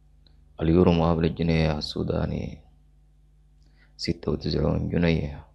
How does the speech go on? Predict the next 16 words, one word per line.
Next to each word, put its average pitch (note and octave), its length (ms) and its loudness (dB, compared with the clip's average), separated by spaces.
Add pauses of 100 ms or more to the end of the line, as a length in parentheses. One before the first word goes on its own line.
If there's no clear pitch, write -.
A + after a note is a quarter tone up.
(1600)
الجنيه F2 360 4
الاسترليني E2+ 600 0
مقابل E2 320 2
الجنيه D#2+ 520 -2
السوداني E2 800 -6 (1400)
مائة F2 280 4
واثنتا E2 380 -2
عشر E2 460 -2
فاصل D#2+ 480 -4
ثلاثين D#2 600 -6
قرش. - 360 -6 (2000)
الجنيه E2+ 360 2
المصري E2 360 0
مقابل D#2+ 320 0
الجنيه D#2+ 480 0
السوداني D#2 840 -2